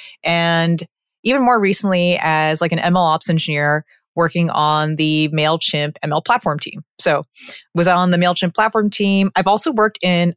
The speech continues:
a ton of different industries, like, you name it, real estate tech, H R tech, anti-piracy, which, yeah, I know I feel bad about that, but, you know, a girl's gotta pay rent. <laughs> Solar,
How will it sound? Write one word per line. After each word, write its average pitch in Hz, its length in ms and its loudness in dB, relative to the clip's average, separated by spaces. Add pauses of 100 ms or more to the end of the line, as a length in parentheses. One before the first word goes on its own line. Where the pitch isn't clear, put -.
(160)
a 170 80 0
ton 202 320 -2
of 214 120 0
different 175 260 -2
industries, 226 680 -2 (200)
like, 170 160 0
you 190 120 4
name 156 300 0
it, 139 160 -2 (400)
real 208 200 4
estate 175 340 0
tech, 139 320 -2 (440)
H 196 280 0
R 180 160 4
tech, 139 480 -2 (360)
anti-piracy, 196 1000 0
which, 175 360 0 (160)
yeah, 196 220 2
I 185 80 2
know 180 120 2
I 170 100 2
feel 202 200 0
bad 160 200 2
about 151 260 0
that, 151 340 0
but, 170 260 2 (100)
you 196 100 0
know, 160 160 4
a 165 80 2
girl's 185 240 2
gotta 165 180 2
pay 151 460 0
rent. 143 300 -2 (160)
<laughs> 165 40 4 (1120)
Solar, 180 800 2